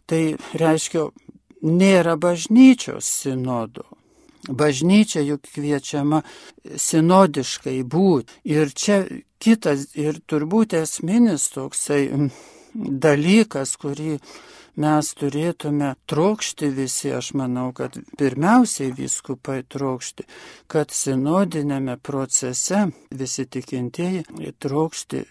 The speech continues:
kad iki galo galėtų būti tas sinodinis toks bendravimas, sinodinė diskusija. Tai reiškia, iki galo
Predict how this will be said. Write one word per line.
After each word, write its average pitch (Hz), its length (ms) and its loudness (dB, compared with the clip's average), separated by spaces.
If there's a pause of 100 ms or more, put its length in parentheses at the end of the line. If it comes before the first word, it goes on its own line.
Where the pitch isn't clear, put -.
(160)
kad 156 280 -2
iki 160 320 0
galo 185 560 8
galėtų 127 640 -4
būti 135 460 -4
tas - 320 -6
sinodinis 147 1000 -2
toks - 520 -6
bendravimas, 135 1200 0 (400)
sinodinė 139 880 0
diskusija. 127 920 -2 (100)
Tai 147 260 -2
reiškia, 120 560 -2
iki 135 360 -2
galo 135 560 0